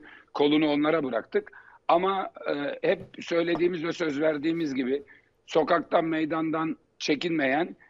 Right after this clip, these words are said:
her türlü eylemliliği yapan bir pozisyonda olacağız. Bir kere şunu bilsinler, Cumhuriyet Halk Partisi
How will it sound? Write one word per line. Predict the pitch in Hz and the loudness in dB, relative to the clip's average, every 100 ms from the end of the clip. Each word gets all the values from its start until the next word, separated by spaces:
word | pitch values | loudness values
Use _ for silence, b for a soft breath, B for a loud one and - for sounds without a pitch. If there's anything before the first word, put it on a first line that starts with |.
| _ | _
her | - 175 175 | 2 2 2
türlü | 170 151 | 0 0
eylemliliği | 151 151 151 147 147 143 143 135 | 0 2 2 0 -2 -2 -2 -2
yapan | 139 147 135 | -2 0 0
bir | 131 | -2
pozisyonda | 143 131 160 156 175 | -4 -2 0 0 0
olacağız. | 151 175 202 - b b _ - | 0 -2 -4 -6 b b _ -6
Bir | |
kere | 165 208 | 2 2
şunu | 196 190 185 | 4 0 0
bilsinler, | 165 135 147 127 90 - | 0 0 -2 -2 -6 -10
Cumhuriyet | 113 160 185 185 | -2 2 4 2
Halk | 220 202 | 2 0
Partisi | 190 170 - - 120 | 0 -2 -2 -8 -4